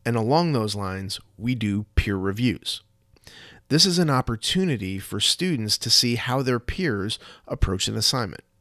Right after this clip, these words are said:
They can provide constructive feedback based on these rubrics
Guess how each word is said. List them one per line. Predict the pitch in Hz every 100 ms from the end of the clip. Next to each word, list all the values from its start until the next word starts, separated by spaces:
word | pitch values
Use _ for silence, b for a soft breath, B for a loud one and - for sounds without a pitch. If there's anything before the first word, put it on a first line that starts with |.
| _ B B B
They | 110 117
can | 123
provide | 110 101 107 101 98 98 _ _
constructive | - 104 - - 123 135 113
feedback | - 170 160 107 104 - -
based | 117 185 -
on | 110
these | 101 95
rubrics | 98 90 85 87 107 -